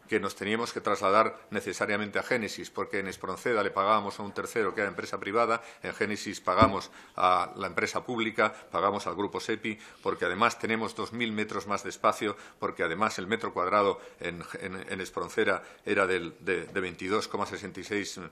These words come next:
eh, eh, euros al mes, y aquí es de dieciocho metros cuadrados,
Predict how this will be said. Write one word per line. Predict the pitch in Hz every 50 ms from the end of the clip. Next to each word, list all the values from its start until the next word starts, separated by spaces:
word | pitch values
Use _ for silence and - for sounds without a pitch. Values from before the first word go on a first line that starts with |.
| - - - - - - -
eh, | 85 85 87 85 82 78 80 80 - - - -
eh, | 90 95 87 85 87 95 107
euros | 110 110 110 104 95 - 95
al | 90
mes, | 92 110 127 131 - - - - - -
y | 90
aquí | 85 - 117 107
es | 104
de | 107 98
dieciocho | 92 98 92 - - 98 104 101 - - 101 90 87 87
metros | 101 110 - - 92 -
cuadrados, | - 87 92 101 104 104 104 101